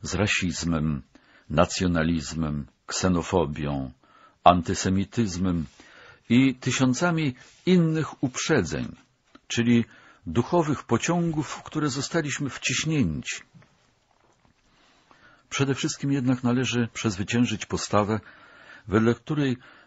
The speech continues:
grzech bliźniego ma być usprawiedliwieniem mojego grzechu. Jeśli jemu wolno, to i mnie. To ogromny błąd.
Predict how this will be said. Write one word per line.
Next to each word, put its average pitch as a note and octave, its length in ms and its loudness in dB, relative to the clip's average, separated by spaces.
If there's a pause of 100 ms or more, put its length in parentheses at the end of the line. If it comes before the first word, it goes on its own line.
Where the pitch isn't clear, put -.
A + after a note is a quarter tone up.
(100)
grzech E3 560 -2
bliźniego D#2+ 800 -2 (460)
ma B2 180 4
być F3+ 320 -2
usprawiedliwieniem B2+ 1120 0 (280)
mojego F2 520 4
grzechu. - 520 -10 (1160)
Jeśli F#2+ 280 0
jemu G#2+ 300 6
wolno, E3 540 2 (200)
to B2 100 2
i A#2+ 100 6
mnie. C2+ 360 2 (1040)
To F2 120 -2
ogromny G2 580 0
błąd. A#1 720 -8